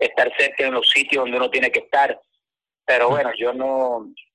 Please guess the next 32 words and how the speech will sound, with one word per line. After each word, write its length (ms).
yo 160
no 140
voy 160
a 80
descansar 640
para 200
seguir 300
preparándome, 720
para 160
seguir 240
luchando, 560
por, 220
para 220
seguir 280
entrenando, 760
para 280
seguir 280
llegando 560
y 380
sobre 300
todo 320
para, 520
para 180
estar 260
ahí, 300
mostrar 360
un 140
estilo 360
de 100
juego, 420
mostrar 400
una, 540